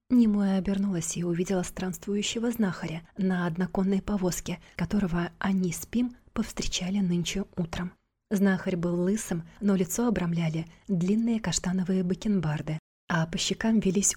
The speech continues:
усы, отчего он казался похожим на унылого пса.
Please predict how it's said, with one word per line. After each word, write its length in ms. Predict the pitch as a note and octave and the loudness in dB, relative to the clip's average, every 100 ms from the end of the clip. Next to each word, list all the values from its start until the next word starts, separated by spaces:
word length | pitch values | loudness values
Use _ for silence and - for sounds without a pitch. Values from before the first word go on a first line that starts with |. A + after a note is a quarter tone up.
| - | 0
усы, 500 | A3 - - D#3 - | 0 0 -2 -4 -4
отчего 400 | - F3 - F3 | -4 -2 0 4
он 100 | G#3+ | 4
казался 440 | F3 F3+ F3+ - - | 4 0 -2 -4 -6
похожим 560 | F3+ - A3 A3+ F3+ | -6 -2 0 0 0
на 300 | F3 E3+ E3 | 0 0 -2
унылого 580 | - G3+ G3 F3 E3+ F#3 | 0 4 4 4 0 -2
пса. 420 | - - - D3+ | -2 -4 -4 -6